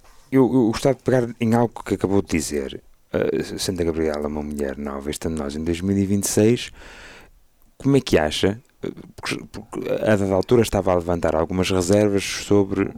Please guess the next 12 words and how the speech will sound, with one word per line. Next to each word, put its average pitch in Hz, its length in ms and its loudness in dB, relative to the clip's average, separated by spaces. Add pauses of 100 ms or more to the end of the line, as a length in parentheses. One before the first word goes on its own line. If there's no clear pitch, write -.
(440)
se - 180 -10
nós 104 140 0
fôssemos - 500 -2
coando 92 760 2
este - 240 -4
judaísmo, 90 520 0
que 95 100 -10
judaísmo 92 540 2
é 85 60 0
que - 140 -8
ia 90 100 4
f-, - 340 -8